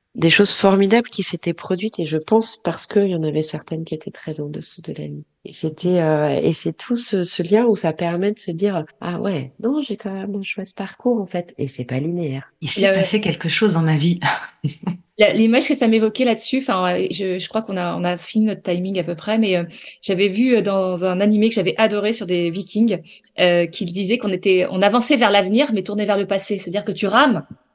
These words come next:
Speaker 3: tu rames, tu... en fait, ce que tu fais, tu rames et t'es tourné vers le passé, parce que ça, tu peux regarder ce que t'as fait dans ton passé. Tu peux avoir une
Speaker 2: C'est
Speaker 3: vision.
Speaker 2: intéressant.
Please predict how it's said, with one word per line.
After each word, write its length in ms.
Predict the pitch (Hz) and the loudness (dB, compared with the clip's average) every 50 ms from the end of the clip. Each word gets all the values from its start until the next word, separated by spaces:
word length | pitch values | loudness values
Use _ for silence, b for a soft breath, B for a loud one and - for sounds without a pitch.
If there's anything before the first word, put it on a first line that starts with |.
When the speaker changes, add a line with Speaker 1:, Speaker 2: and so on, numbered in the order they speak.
| _ | _
Speaker 3:
tu 120 | - - 190 | -4 -2 0
rames, 360 | 190 220 269 294 262 202 165 | 2 4 4 4 2 0 -4
tu... 120 | - - - - - _ | -6 -8 -8 -8 -8 _
en 60 | 185 | -4
fait, 80 | 190 226 | -2 -2
ce 80 | 226 | 0
que 60 | - 220 | -2 -4
tu 100 | - 208 | -2 -4
fais, 80 | 254 262 | -4 -2
tu 120 | - 214 | -2 -2
rames 240 | 196 214 247 269 240 | 0 2 2 2 2
et 40 | 214 | 2
t'es 120 | - 196 | 0 -2
tourné 220 | - 220 208 226 226 | -2 -2 0 0 2
vers 100 | 214 202 | 2 2
le 60 | - | 0
passé, 140 | 214 190 - | 0 -4 -4
parce 100 | 277 - | -4 -4
que 60 | - | -4
ça, 120 | - 277 262 | -4 -4 -4
tu 120 | - 220 | -6 -8
peux 100 | - 226 | -8 -4
regarder 340 | 202 214 202 202 196 196 214 | -4 -2 0 0 0 -2 -2
ce 60 | 208 | -4
que 60 | - | -4
t'as 100 | 185 190 | -6 -4
fait 100 | 175 196 | -4 -4
dans 100 | 190 180 | -4 -4
ton 120 | 160 180 165 | -4 -6 -6
passé. 280 | 165 180 180 - 180 | -8 -8 -6 -6 -8
Tu 120 | - - 165 | -6 -6 -4
peux 100 | 214 220 | -2 0
avoir 160 | 202 208 196 | 0 2 0
une 80 | 190 185 | 0 0
Speaker 2:
C'est 60 | 180 | 0
Speaker 3:
vision. 160 | 170 170 185 | -2 0 0
Speaker 2:
intéressant. 400 | 170 156 160 160 - - 175 | -2 -2 0 -2 -2 -4 -4